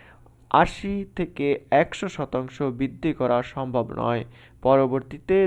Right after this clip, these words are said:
যে সরকার আসবে, তাদের পক্ষেও অর্থনীতি কাঠামো ঠিক করে এমন বেতন বাড়ানো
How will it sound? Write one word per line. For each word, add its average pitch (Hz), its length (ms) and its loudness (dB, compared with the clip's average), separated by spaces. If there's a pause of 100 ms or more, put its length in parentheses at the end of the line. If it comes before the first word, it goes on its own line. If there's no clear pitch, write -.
যে 165 120 2
সরকার 143 400 -2
আসবে, 127 360 0
তাদের 160 360 0
পক্ষেও 175 480 -4 (160)
অর্থনীতি 135 440 -6
কাঠামো 135 360 -6 (140)
ঠিক 190 160 -8 (120)
করে 127 220 0 (460)
এমন 165 360 4
বেতন 120 320 -4
বাড়ানো 135 340 0